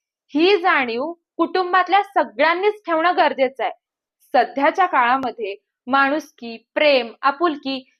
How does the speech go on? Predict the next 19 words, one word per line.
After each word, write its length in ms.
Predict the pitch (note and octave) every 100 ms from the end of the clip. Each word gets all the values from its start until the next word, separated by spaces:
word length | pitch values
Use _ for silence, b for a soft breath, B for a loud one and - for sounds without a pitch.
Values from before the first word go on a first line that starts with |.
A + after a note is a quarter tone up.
| _
या 180 | E4+ G4
सगळ्यापेक्षा 920 | F#4+ F#4 C#4 C4+ D#4 F4+ D4+ D4 D4+ E4+ F4
पैसा 420 | E4+ C#4 C4 F4+ F#4+
मोठा 400 | F4+ - - F4
ठरतोय 460 | C#4+ B3+ C4+ C4 - _ _ F4
ही 100 | F#4+
गोष्ट 360 | D4 C#4+ - F#4+
सत्य 360 | F#4+ D4+ - D4+
मानली 320 | C#4 A#3+ B3
जाते. 320 | G#3+ - F#3+ _ _ _ _ _ _ _
गरज 480 | A#3+ C4+ E4+ F4 E4
नसताना 640 | D4 C4+ - C4 A3+ A3+ B3 D#4+
फक्त 300 | E4 - F#4+ F#4+
कायद्यात 480 | E4 C4 D#4 - -
अधिकार 500 | C#4 E4 F4 D#4+ A#3 -
किंवा 180 | D4 G4+
हक्क 300 | F#4+ F#4 -
दिलेले 360 | G4+ F4 E4 E4
आहेत 280 | D4+ C4+